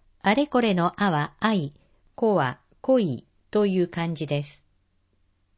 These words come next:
茨城の魅力が詰まった県産品の和洋菓子をいろいろとお試しできるセットをお届けします。ぜひご堪能ください。写真があります。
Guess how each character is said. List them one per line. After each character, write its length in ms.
茨 440
城 140
の 100
魅 120
力 260
が 140
詰 200
ま 100
っ 60
た 160
県 240
産 240
品 300
の 160
和 140
洋 240
菓 140
子 240
を 200
い 120
ろ 180
い 60
ろ 120
と 160
お 100
試 240
し 140
で 140
き 120
る 120
セ 160
ッ 120
ト 240
を 140
お 60
届 300
け 80
し 160
ま 140
す。 200
ぜ 140
ひ 200
ご 120
堪 260
能 180
く 100
だ 140
さ 200
い。 140
写 180
真 300
が 100
あ 60
り 160
ま 160
す。 180